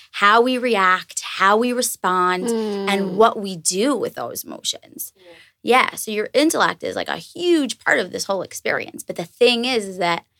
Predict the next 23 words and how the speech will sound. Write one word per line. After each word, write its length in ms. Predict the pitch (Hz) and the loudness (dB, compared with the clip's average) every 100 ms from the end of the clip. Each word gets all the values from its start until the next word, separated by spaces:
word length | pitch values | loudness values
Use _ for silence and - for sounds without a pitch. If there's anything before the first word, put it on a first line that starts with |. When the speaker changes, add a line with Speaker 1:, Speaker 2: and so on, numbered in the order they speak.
| _ _ - | _ _ -8
Speaker 1:
your 120 | 196 | -2
intellect 520 | 175 254 247 196 175 | 0 0 -2 -2 -2
is 160 | - 175 | -6 -8
sort 180 | - 127 | -6 -4
of 160 | 180 | -4
removed 720 | 170 170 160 165 247 247 - - _ _ _ _ _ _ - | -4 -4 -4 -4 -6 -6 -10 -10 _ _ _ _ _ _ -4
and 140 | 175 | -2
detached 580 | 170 165 - 127 - - | -2 -6 -8 -8 -8 -10
and 100 | 175 | -6
a 40 | 175 | -6
little 160 | 185 | -6
cold. 640 | 160 - 156 156 233 254 - _ _ _ _ _ - | -8 -8 -6 -6 -8 -8 -12 _ _ _ _ _ -2
And 440 | 190 180 170 170 - _ | 2 2 2 -2 -8 _
emotions 460 | 202 190 233 - 180 | -2 0 0 -2 -4
are 180 | 175 - - | -4 -4 -6
motion, 600 | 185 247 - - - - _ - | 0 0 0 -4 -8 -14 _ -12
right? 240 | 78 - _ _ | -10 -10 _ _
They 100 | 185 | -10
set 240 | 175 202 196 | -2 2 2
us 120 | 220 | 0
into 320 | - 175 - | -8 -10 -8
motion. 640 | 185 175 208 226 - - - | -6 -4 -4 -4 -6 -8 -12
It's 180 | - - | -10 -10